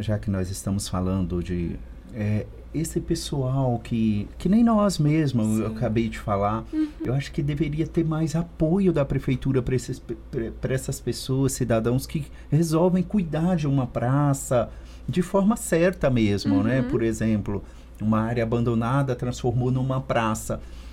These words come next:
Speaker 1: Eu, lá na nossa região tem umas três pessoas líderes comunitários que reclamam muito da falta de apoio, tanto no sentido de abastecimento de água, porque planta, mas não tem a água,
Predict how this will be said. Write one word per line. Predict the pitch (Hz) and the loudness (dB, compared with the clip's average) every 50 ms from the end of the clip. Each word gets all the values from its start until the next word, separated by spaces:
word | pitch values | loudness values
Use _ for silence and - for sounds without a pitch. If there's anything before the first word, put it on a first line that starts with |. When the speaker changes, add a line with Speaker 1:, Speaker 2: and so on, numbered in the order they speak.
| - - - - - - | -16 -16 -18 -18 -12 -6
Speaker 1:
Eu, | 98 104 110 107 107 - | 0 2 2 2 2 0
lá | - 113 117 120 127 131 139 147 165 | -2 0 2 2 4 4 4 4 4
na | 175 170 156 | 4 4 4
nossa | 143 135 131 - - 131 | 2 2 0 0 0 -2
região | 113 120 113 110 120 135 143 156 147 | 0 0 0 0 0 0 0 -2 -2
tem | - 147 147 | -2 -2 -2
umas | 147 151 147 143 143 139 139 - - - - - | 0 0 2 2 2 2 0 -2 -6 -8 -4 -4
três | - 151 165 185 190 175 - - - - - | 0 2 2 2 2 -2 -6 -8 -10 -6 -4
pessoas | 147 135 - - 139 127 - 131 | -4 -4 -2 -2 -4 -4 -2 -2
líderes | 131 151 170 180 151 139 135 127 127 - - | 0 2 2 2 2 2 0 -2 -2 -6 -4
comunitários | - 135 131 131 131 127 123 - - 151 165 165 165 160 - | 0 0 2 2 2 0 0 0 -2 0 2 0 0 0 -2
que | - - | -2 -2
reclamam | 165 - 170 165 - - 170 165 180 185 190 196 | -2 -2 -2 -4 0 0 2 2 4 4 4 4
muito | 190 175 175 175 185 196 196 175 180 - 127 120 - - - - - - | 4 4 6 6 4 4 4 2 0 -2 -6 -6 -6 -12 -14 -14 -14 -4
da | - 143 151 | -2 -2 -2
falta | 147 - - 165 160 160 165 - 175 | -2 0 0 0 2 2 0 0 -2
de | 156 143 165 | -2 0 0
apoio, | 165 165 165 - - 160 156 156 156 143 135 127 123 - - - - - - - - - - | 0 0 -2 -4 -6 -4 -4 -2 -2 -2 -2 -2 -2 -4 -8 -16 -18 -18 -18 -18 -16 -2 0
tanto | 180 185 175 - 175 | 0 0 2 2 0
no | 170 160 | 2 2
sentido | - - 147 139 - - 143 135 139 | 0 0 -2 -4 -4 -4 -4 -2 -2
de | 135 127 131 135 139 131 127 123 123 | -2 -2 -2 0 0 0 0 0 0
abastecimento | 117 117 127 123 - - 135 - - 127 123 117 - 131 | 0 0 -2 -4 -4 -6 -6 -4 -4 -4 -4 -4 -4 -4
de | 120 131 156 160 | -2 0 0 0
água, | 135 127 123 127 127 127 127 123 117 120 113 | 2 2 2 4 4 4 2 2 0 -2 -4
porque | - - - - 139 | -4 -6 -4 -4 -4
planta, | 135 - - 147 147 151 156 143 147 139 | -4 -2 0 0 2 2 2 0 0 0
mas | 135 135 135 131 | 0 0 0 2
não | 143 131 | 0 0
tem | 131 - 127 123 135 | 0 0 0 0 2
a | 139 | 2
água, | 139 131 123 127 131 135 131 131 127 120 110 117 113 113 107 107 | 2 2 2 2 4 4 4 2 2 0 0 2 2 2 2 0